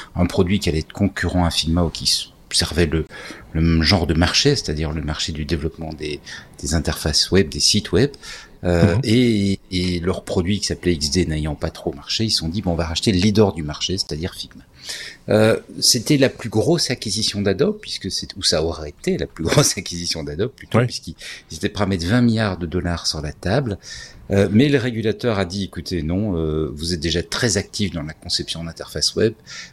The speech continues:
Speaker 1: euh, vous êtes les leaders du marché sur tout ce qui est la conception graphique avec Photoshop et Illustrator.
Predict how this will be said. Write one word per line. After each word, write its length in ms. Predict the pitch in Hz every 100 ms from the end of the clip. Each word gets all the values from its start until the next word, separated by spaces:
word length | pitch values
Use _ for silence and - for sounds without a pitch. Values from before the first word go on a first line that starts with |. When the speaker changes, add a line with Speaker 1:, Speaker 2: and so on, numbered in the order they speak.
| - 87
Speaker 1:
euh, 160 | 87
vous 240 | 82 87 92
êtes 100 | - - - - 107
les 320 | 90 101 107
leaders 380 | 104 98 110 92
du 100 | 92
marché 340 | 92 - 101
sur 160 | - 82
tout 120 | 90
ce 40 |
qui 100 | -
est 20 |
la 60 | 78
conception 420 | - 82 - 82
graphique 500 | 80 87 - - -
avec 180 | 78 78
Photoshop 460 | - 78 76 - 85
et 60 | 78
Illustrator. 600 | - - - - 95